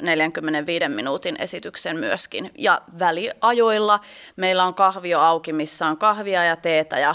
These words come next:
pientä purtavaa. Ja Oranssi ry:n tiloissa Suvilahdessa tapahtuu tämä, eli Kalasataman tai Sörnäisten metroasemalta lyhyt kävelymatka. Ja semmonen juttu vielä, että tässä meitä on neljä ollut haastattelussa, niin meidän ryhmässä on kuusi ihmistä, eli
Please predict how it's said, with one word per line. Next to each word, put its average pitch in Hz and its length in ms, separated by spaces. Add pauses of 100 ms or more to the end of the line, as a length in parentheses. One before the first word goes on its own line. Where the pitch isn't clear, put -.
(140)
pientä 160 320
purtavaa. 87 680
Ja 110 140 (760)
Oranssi 233 420 (140)
ry:n 170 340
tiloissa 165 500
Suvilahdessa 165 1080
tapahtuu 160 560
tämä, 160 300
eli 175 140
Kalasataman 190 840 (120)
tai 190 180
Sörnäisten 160 680
metroasemalta 160 880 (480)
lyhyt 202 360
kävelymatka. 135 720 (480)
Ja 180 120
semmonen 240 400
juttu 190 280
vielä, 180 280
että 175 160
tässä 196 280
meitä 185 300
on 190 140
neljä 226 320
ollut 151 200
haastattelussa, 160 880
niin 180 100
meidän 175 140
ryhmässä 196 400
on 175 120
kuusi 202 400
ihmistä, 160 420
eli 160 200